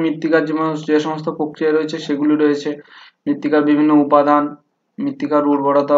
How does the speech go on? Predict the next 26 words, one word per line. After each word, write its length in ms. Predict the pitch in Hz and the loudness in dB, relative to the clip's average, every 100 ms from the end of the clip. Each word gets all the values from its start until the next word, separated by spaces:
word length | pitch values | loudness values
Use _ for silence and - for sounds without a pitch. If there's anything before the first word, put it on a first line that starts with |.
| 143 | 2
উৎপাদনশীলতা, 800 | 143 139 139 139 135 139 139 139 139 | 0 0 0 -2 -4 -4 -2 0 -2
বিভিন্ন 240 | 165 175 151 147 | -4 -4 -4 -4
সম্পর্কে 320 | 143 143 143 | -6 -6 -8
রয়েছে। 280 | 135 135 180 208 _ - 139 | -8 -10 -12 -14 _ 0 2
আর 80 | 135 - 175 | 2 0 -2
এরপরে 340 | 175 160 170 180 | 2 4 4 4
যেটা 140 | 180 175 | 0 0
পঞ্চম 300 | 156 151 190 196 | -2 0 0 0
অধ্যায় 240 | 175 180 151 | 4 2 4
যেটা 160 | 151 151 | 2 2
রয়েছে 240 | 151 151 151 | 2 2 4
বায়ুমণ্ডল, 480 | 139 143 139 131 127 131 | 4 4 0 -2 -2 2
বায়ুমণ্ডলে 480 | 139 139 143 143 143 143 | 4 4 2 2 0 -4
কি 80 | 135 | -8
কি 80 | 143 143 | -6 -4
স্তর 220 | - 135 135 | 4 4 4
রয়েছে, 220 | 135 135 135 | -2 -2 0
বায়ুমণ্ডলে 480 | 131 135 135 135 135 | 0 0 0 0 -4
কোন 100 | 131 131 | -6 -8
স্তরে 220 | 131 135 123 | -4 -4 -2
গোলযোগ 300 | 127 127 131 131 | -4 -4 -8 -6
সৃষ্টি 280 | 135 123 135 131 | -6 -6 -6 -4
হয়, 180 | 127 131 _ _ - | -4 -6 _ _ -8
এই 60 | 131 123 | -6 0
জলবায়ু 380 | 135 131 139 135 135 | 2 4 4 4 2
পরিবর্তন 480 | 139 139 135 139 | -2 0 0 -2